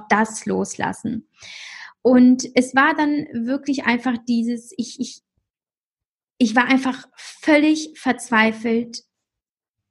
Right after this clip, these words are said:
als ich erfuhr, ich kann so keine Kinder bekommen. Das war wirklich wie so ein Schlag auf den Hinterkopf. Ich habe viel geweint und mir war dann einfach klar,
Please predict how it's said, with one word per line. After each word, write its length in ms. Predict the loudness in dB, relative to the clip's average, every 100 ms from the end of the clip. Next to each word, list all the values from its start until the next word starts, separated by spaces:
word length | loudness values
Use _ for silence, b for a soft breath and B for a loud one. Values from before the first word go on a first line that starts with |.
| _ _ _ _
als 200 | 0 0
ich 140 | -2 -4
erfuhr, 540 | -6 -4 0 2 2
ich 120 | -2 -2
kann 200 | 2 2
so 80 |
keine 260 | 2 2 2
Kinder 260 | 2 -2 -2
bekommen. 480 | -6 -8 -8 -6
Das 200 | -2 -2
war 140 | 0 0
wirklich 320 | 0 -2 0
wie 120 | 0
so 80 | 2
ein 100 | 2
Schlag 460 | 2 2 2 2 -2
auf 120 | -4
den 140 | -2
Hinterkopf. 720 | 0 0 -2 -4 -12 -14 -20 _ B B B B
Ich 60 |
habe 120 | -6
viel 260 | -2 2 4
geweint 640 | 4 2 4 4 2 -2 -12 _ _ _ _ _ _ _
und 300 | 4 4 6
mir 180 | 4 4
war 120 | 4
dann 180 | 4 4
einfach 360 | 2 0 -4
klar, 520 | 0 2 2 2 -4